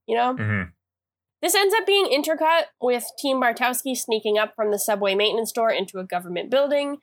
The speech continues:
Speaker 1: They each split up to take a floor. While Sarah and Casey's floors are empty, Chuck ends up on the floor where Justin is keeping Ellie. Alarms start going off, and Ellie asks Justin what's going on, and he says they've been breached.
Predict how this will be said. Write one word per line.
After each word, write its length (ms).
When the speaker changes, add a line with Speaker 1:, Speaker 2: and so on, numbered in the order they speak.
Speaker 1:
They 80
each 200
split 260
up 180
to 100
take 220
a 60
floor. 540
While 140
Sarah 280
and 140
Casey's 360
floors 280
are 160
empty, 400
Chuck 240
ends 180
up 140
on 140
the 60
floor 280
where 80
Justin 400
is 160
keeping 300
Ellie. 400
Alarms 340
start 220
going 240
off, 240
and 100
Ellie 500
asks 260
Justin 420
what's 200
going 280
on, 260
and 160
he 60
says 240
they've 120
been 180
breached. 500